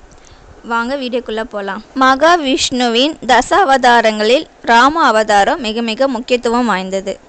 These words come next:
ராமபிரான் இந்த பூலோகத்தில் அவதரித்த நாளை தான் ராம நவமி என்று சொல்கிறோம். பங்குனி மாத வளர்பிறையில் வரும் நவமி திதியில் ராமர் அவதரித்ததாக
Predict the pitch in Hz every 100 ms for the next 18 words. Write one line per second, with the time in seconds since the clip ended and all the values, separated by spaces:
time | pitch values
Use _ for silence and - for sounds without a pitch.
0 | _ - - - - 214 240 302 311 233
1 | 226 320 - 254 254 240 233 269 285 262
2 | 247 262 370 - 214 240 269 269 254 247
3 | 202 220 226 214 254 392 _ 247 233 254
4 | 285 262 208 220 247 233 208 247 - 180
5 | 180 196 - - _ - _ _ - -
6 | - 226 233 247 254 240 220 277 440 -
7 | 226 247 262 240 240 247 226 202 233 240
8 | 208 202 247 269 269 208 214 220 415 -
9 | - 220 226 240 269 262 - 208 226 254
10 | 269 262 214 196 185